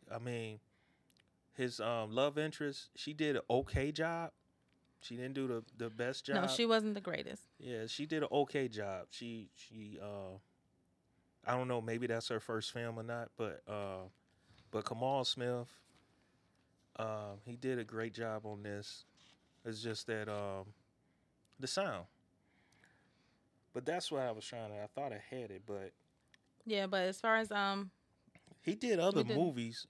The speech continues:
Speaker 1: 'cause I, I know you told me he did, he
Speaker 2: He did,
Speaker 1: does
Speaker 2: he did
Speaker 1: plays in the
Speaker 2: plays.
Speaker 1: city, but, um, he did other movies. Uh, one was Warrior's Pride, which was back in, uh,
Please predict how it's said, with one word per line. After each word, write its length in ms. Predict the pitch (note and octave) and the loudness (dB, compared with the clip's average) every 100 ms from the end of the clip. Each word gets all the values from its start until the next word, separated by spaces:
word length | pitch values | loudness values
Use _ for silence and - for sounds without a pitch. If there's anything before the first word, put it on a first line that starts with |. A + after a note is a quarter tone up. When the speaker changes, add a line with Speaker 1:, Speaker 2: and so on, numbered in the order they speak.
| - | -6
Speaker 1:
'cause 220 | B2+ A#2+ | -4 0
I, 140 | A#2 | 0
I 140 | G#2+ B2+ | 0 -4
know 180 | C3+ A#2+ | -4 -4
you 160 | A#2 | -6
told 260 | - B2 A2 | -4 -4 -4
me 80 | G#2 | -6
he 80 | A2 | -4
did, 260 | A2+ G2+ - - - | -4 -4 -6 -18 -12
he 80 | A#2+ | -6
Speaker 2:
He 80 | A#2 | -2
did, 20 | G#2 | -2
Speaker 1:
does 140 | G2 | -2
Speaker 2:
he 60 | G#3+ | 0
did 0 | |
Speaker 1:
plays 320 | D3 C#3 G#2+ | 2 2 0
in 120 | F#2+ | -4
the 80 | F#2 | -6
Speaker 2:
plays. 20 | |
Speaker 1:
city, 400 | - G#2+ G2+ G2 - | -4 -6 -6 -10 -10
but, 280 | A2 G#2 F#2 - | -4 -2 -2 -4
um, 400 | A2+ G#2+ G2+ F#2+ - - - _ - - | -2 0 -2 -4 -10 -18 -20 _ -12 -6
he 80 | |
did 180 | D#3+ D3+ | -2 0
other 220 | C#3+ D3+ | 2 0
movies. 440 | B2 A#2+ G2+ G2 - | -2 -4 -6 -10 -8
Uh, 200 | A2 G#2+ | -4 -4
one 260 | G#2 B2 C#3+ | -2 0 2
was 180 | A#2+ G2 | 0 0
Warrior's 680 | G2+ A#2 C3+ B2 A2 G#2 - | 2 4 4 2 0 -2 -6
Pride, 580 | - B2+ G2+ F#2+ G#2 - _ _ _ | -2 2 4 2 -4 -10 _ _ _
which 240 | A2 G#2+ - | -10 -8 -6
was 180 | G#2 G2 | -6 -6
back 340 | G#2+ G#2+ - | -4 -4 -6
in, 220 | G#2+ G2+ | -10 -8
uh, 300 | G2+ G2+ F#2+ | -8 -8 -10